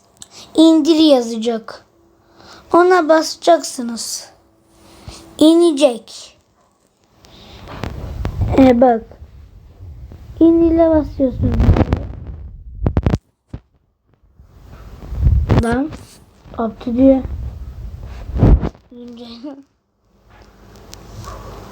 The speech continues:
Tam bunu da inceleyelim.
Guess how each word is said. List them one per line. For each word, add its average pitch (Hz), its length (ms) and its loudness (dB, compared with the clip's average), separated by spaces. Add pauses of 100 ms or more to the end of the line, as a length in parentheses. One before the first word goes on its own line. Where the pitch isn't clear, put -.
(1400)
Tam 277 320 4
bunu 330 240 -2
da 294 40 -2
inceleyelim. 233 920 -2